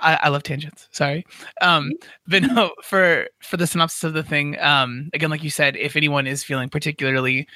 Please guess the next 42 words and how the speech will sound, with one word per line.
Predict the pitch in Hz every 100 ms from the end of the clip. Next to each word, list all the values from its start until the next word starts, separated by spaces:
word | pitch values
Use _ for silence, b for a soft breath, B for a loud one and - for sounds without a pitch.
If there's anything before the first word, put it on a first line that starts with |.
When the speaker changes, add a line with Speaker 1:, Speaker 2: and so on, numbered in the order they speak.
| B B -
Speaker 1:
put | 143
off | 139 139
about | 143 127 -
pandemic | 143 143 143 156
talk, | 160 165 - - _ _ _ _ _
go | -
ahead | 160 160
and |
loop | 160
back | 143 151
around | 156 151 147
later, | 117 117 147 - -
uh, | 135
in | 123
a | 135
more | 139 107
optimistic | 135 147 143 - -
time | 147 147
when | 151
you | 156
want | 160
a |
pink | 175 185 -
book. | 170 - - b b b b b
Um, | 143 123 78 _ B B B
but | 147 175 - _ _ _ _ _ _ _ _ _ _ _ -
the, | 247 - 175 175 175
the, | 170 175
the | 185 165
idea | 175 214
for | 214
this | 185 -
one | 165 160
is | 151 151
that | 143 139 -
there's | 156 160 160
this | 160 151
place | - 170 160 -
in | - 143
South | 139 135 139
Africa | 135 135 139 127 -
that's | 147 131 - - - -